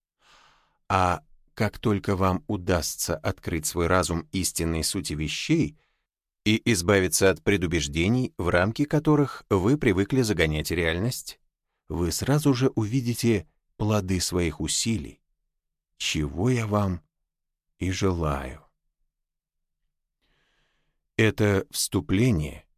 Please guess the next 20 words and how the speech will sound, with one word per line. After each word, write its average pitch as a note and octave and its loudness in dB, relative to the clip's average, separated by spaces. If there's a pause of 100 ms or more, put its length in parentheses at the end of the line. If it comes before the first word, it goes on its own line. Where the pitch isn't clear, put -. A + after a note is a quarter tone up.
(380)
призвано A2 2
вдохновить G#2 0
вас E2+ 0
сказать G#2 0
себе: - -6 (420)
«Я F2 0 (560)
обладаю A2 4
мощью G2+ 2
Творца». - -2 (1400)
Чтобы D#3+ 2
выйти B2 2
за A#2 2
рамки G2+ 0
привычного, A2+ -4 (340)
не A#2 4
следует D#3 2
дожидаться C3 2
разрешения A#2 2
от - -4
науки, D3+ -2